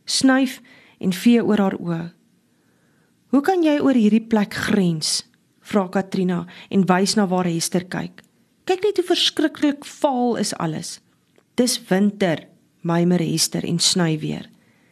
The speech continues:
"Hier is dit vir my altyd winter." "Is nie, Katrina, dis baie keer nie winter nie." "Jy sal tog nie verstaan nie," sê Katrina. "Swaar is altyd winter."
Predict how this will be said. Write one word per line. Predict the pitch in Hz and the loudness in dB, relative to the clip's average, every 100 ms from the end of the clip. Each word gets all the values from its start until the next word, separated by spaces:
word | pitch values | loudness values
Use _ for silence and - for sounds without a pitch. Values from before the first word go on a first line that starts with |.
| _ _ _ _ | _ _ _ _
"Hier | 196 240 | 2 4
is | 240 | 4
dit | 247 - | 0 2
vir | 226 | 2
my | 185 208 208 | 2 0 0
altyd | 226 226 220 180 | -2 0 -2 -2
winter." | 160 151 165 160 - _ _ _ _ _ _ _ _ | -6 -6 -8 -10 -12 _ _ _ _ _ _ _ _
"Is | 285 269 | -2 2
nie, | 285 277 | 2 2
Katrina, | 220 - 160 156 160 175 | 0 -2 -4 -4 -4 -2
dis | 233 | -2
baie | 233 - 277 269 | 0 -2 0 0
keer | 262 269 | 0 2
nie | 185 190 | 4 4
winter | 170 143 139 143 - | 4 0 -2 -6 -6
nie." | 139 - _ _ _ _ _ _ _ - | -12 -12 _ _ _ _ _ _ _ -4
"Jy | 262 | 0
sal | 254 285 | 0 0
tog | 294 285 | -2 0
nie | 294 | 0
verstaan | 277 - - - 160 151 | 2 0 0 0 -2 -2
nie," | 143 - _ - | -6 -12 _ -10
sê | - 165 | -4 -2
Katrina. | 165 - 156 151 156 - _ _ _ | -2 -4 -6 -4 -6 -12 _ _ _
"Swaar | - - 277 294 294 | -4 0 2 2 2
is | 262 - | 2 0
altyd | 208 196 185 - - | -2 -2 -2 -4 -2
winter." | 135 120 - - | -4 -4 -10 -10